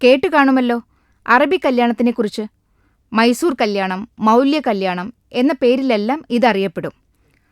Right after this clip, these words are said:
മൈസൂരിൽ നിന്ന് കേരളത്തിലെ മലബാർ ഏരിയകളിലെത്തുന്ന ദല്ലാളന്മാർ നിർധനരായ പെൺകുട്ടികളെ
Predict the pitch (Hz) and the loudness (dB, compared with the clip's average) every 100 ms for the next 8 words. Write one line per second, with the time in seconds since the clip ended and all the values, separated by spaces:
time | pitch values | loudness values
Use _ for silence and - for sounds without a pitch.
0 | _ _ 254 269 285 381 381 349 330 302 | _ _ 4 4 4 2 2 2 0 0
1 | 294 247 240 269 294 285 269 262 233 240 | 0 0 2 2 0 2 2 4 4 4
2 | 262 311 320 - 233 233 277 277 285 262 | 2 2 0 0 0 2 0 0 2 2
3 | 240 226 233 208 208 214 220 202 196 - | 2 0 0 -2 -2 -2 -2 -2 -4 -8
4 | _ _ _ _ - 254 240 269 359 330 | _ _ _ _ -2 0 0 0 0 2
5 | 269 247 254 226 220 226 247 226 233 | 2 0 0 -2 0 -2 -2 -2 -4